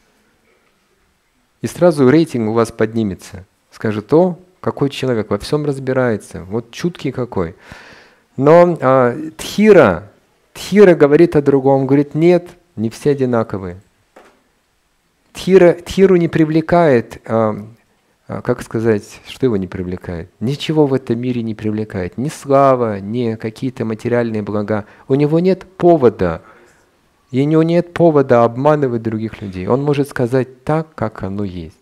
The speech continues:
И вот он говорит, все в разные места попадают. Это то, о чем комментарий, если так вот полностью, м, как бы обзор сделать.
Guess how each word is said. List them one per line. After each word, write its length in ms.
И 60
вот 220
он 140
говорит, 440
все 240
в 60
разные 360
места 320
попадают. 520
Это 180
то, 160
о 80
чем 300
комментарий, 560
если 240
так 260
вот 180
полностью, 680
м, 400
как 180
бы 100
обзор 380
сделать. 600